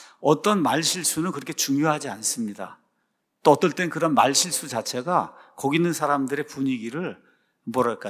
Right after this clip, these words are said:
좋게 만들 때도 있어요. 말 실수가 재미있을 수도 있어요. 근데 어떤 말 실수들은 거기 모여있는 모든 사람들에게 해악을 끼치고,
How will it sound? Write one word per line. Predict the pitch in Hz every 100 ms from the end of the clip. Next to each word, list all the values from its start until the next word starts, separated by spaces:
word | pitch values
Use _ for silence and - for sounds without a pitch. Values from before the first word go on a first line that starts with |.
| -
좋게 | - 156 156 180
만들 | 170 131
때도 | 120 123 127
있어요. | 107 113 104
말 | 98 107
실수가 | 104 165 - - 107 90 95 95 - _ _ _ _
재미있을 | - 135 156 175 170
수도 | 151 151 139
있어요. | 123 - 104 92 92 - _ - - -
근데 | - 151
어떤 | 131 131 185
말 | 156 117 139
실수들은 | - 180 - 151 120 120 175 131 90 - - - - _ _
거기 | - 135 170
모여있는 | 165 147 160 170
모든 | 123 127 143
사람들에게 | 139 135 131 120 113 107 120
해악을 | 123 117 120 143 147
끼치고, | 135 135 - 117 107 104 113 110 -